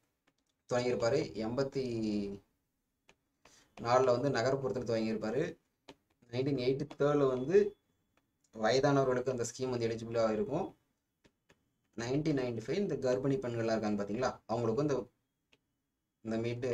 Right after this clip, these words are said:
இந்த nutrition program வந்து போயிருக்கோங்களா, அதாவது புக்ல தெளிவா கொடுத்துருப்பான். எண்பத்தி ரெண்டு, எண்பத்தி நாலு வந்து கிராமம் நகரம், எண்பத்தி மூணு வந்து வயதானவர்களுக்கு,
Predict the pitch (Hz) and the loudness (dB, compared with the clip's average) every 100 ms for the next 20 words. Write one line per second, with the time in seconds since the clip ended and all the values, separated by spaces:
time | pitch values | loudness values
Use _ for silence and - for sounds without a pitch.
0 | 110 107 104 110 135 135 - 107 104 _ | -2 0 0 2 0 0 -6 -8 -10 _
1 | 113 110 104 98 107 208 - 113 110 104 | -2 0 -2 -2 -4 -6 -8 -6 -4 -2
2 | 101 - - 101 104 156 120 143 135 110 | -4 -8 -8 -6 -4 -6 -6 -6 -6 -2
3 | 120 110 104 101 135 208 - - - _ | -2 -2 -4 -6 -6 -8 -10 -20 -20 _
4 | 107 113 131 - 131 135 117 123 123 113 | -6 -2 -4 -4 -4 -4 -2 -4 -4 -6
5 | 107 113 170 127 117 117 117 104 113 185 | -6 -6 -8 -2 -2 0 -2 -4 -2 -6
6 | - - 113 120 123 117 113 110 110 120 | -8 -10 -6 -4 -4 -4 -4 -4 -6 -4
7 | 110 113 110 107 101 170 | -2 0 -2 -2 -4 -4